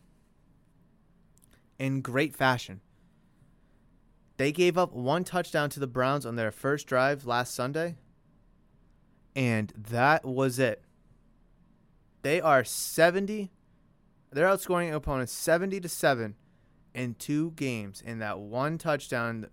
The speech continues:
first drive by the Ba-, uh, Browns, is the only seven. They shut out the Browns the rest of the way. They shut out the Falcons on Thursday night. This defense is molding. This defense is gelling. This defense is playing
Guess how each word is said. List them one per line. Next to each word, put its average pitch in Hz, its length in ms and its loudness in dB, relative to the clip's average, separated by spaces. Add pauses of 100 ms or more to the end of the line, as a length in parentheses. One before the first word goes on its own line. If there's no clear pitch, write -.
(140)
first 135 280 -2
drive 127 300 2
by 120 240 0
the 117 160 -8
Ba-, 110 300 -8
uh, 104 200 -6
Browns, 104 540 -10 (720)
is 117 160 -8
the 104 160 -10
only 113 260 -6
seven. 95 440 -10
They 87 100 -12
shut 131 260 -2
out 143 160 2
the 147 80 -4
Browns 135 380 2
the 107 140 -4
rest 120 340 -2
of 165 60 -8
the 160 100 -2
way. 160 280 0 (680)
They 123 140 0
shut 127 260 0
out 117 160 0
the 95 100 -10
Falcons 135 540 2
on 117 140 -2
Thursday 127 480 -2
night. 151 340 -4 (540)
This 117 180 -6
defense 135 520 -4
is 107 280 -12
molding. 160 560 -2
This 123 180 -6
defense 127 420 -8
is 98 160 -14
gelling. 156 420 -2
This 127 140 -6
defense 127 420 -10
is 110 140 -18
playing 117 500 -10